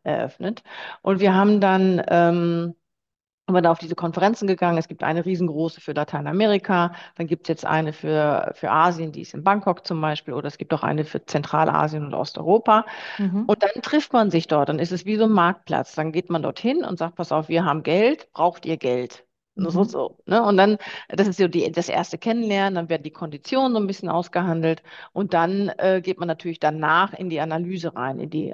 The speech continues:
Speaker 1: da müssen wir natürlich auch analysieren, was macht das Institut, welche Vision hat das Institut, wie
Speaker 2: Mhm.
Speaker 1: sind die finanziell aufgestellt, was macht das Risikomanagement. Also dann geht's schon wirklich stark ins Banking rein, ne?
Speaker 2: Mhm.
Speaker 1: Und zu sagen, wie, wie ist die Analyse?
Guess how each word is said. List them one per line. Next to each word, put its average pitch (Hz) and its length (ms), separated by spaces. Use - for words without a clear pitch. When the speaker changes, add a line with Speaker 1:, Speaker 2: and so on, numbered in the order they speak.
Speaker 1:
da 151 140
müssen 165 320
wir 185 120
natürlich 170 440
auch 151 100
analysieren, 165 680
was 175 180
macht 175 280
das 170 160
Institut, 160 720
welche 156 280
Vision 185 580
hat 170 140
das 160 120
Institut, 165 680
wie 175 80
Speaker 2:
Mhm. - 20
Speaker 1:
sind 170 200
die 170 60
finanziell 165 840
aufgestellt, 156 680
was 151 180
macht 156 200
das - 180
Risikomanagement. 165 920
Also 190 220
dann 220 200
geht's 226 200
schon 202 160
wirklich 190 280
stark 165 280
ins 165 220
Banking - 500
rein, 180 280
ne? 185 120
Speaker 2:
Mhm. 262 160
Speaker 1:
Und 175 120
zu 180 100
sagen, 156 340
wie, 160 180
wie 160 80
ist - 120
die 139 80
Analyse? 160 540